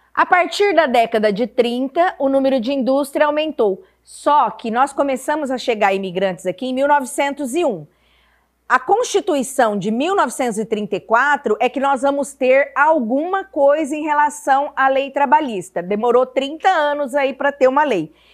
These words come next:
E a próxima, só em mil novecentos e oitenta e oito, é que nós vamos ter o que vale hoje,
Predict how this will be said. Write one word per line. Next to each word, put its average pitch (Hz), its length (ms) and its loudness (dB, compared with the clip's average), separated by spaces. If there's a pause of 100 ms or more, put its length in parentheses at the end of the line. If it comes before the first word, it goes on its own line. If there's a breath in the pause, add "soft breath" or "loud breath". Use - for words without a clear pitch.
(140 soft breath)
E 269 100 2
a 370 120 6
próxima, 302 840 0
só 349 300 -2
em 349 160 -4
mil 359 300 -4
novecentos 349 720 -2
e 339 80 0
oitenta 339 480 -4
e 392 60 0
oito, 320 600 2 (240 soft breath)
é 285 80 -4
que 359 140 -6
nós 349 260 -2
vamos 302 360 -4
ter 277 360 2
o 254 80 -6
que 285 160 -6
vale 208 680 0
hoje, 240 520 0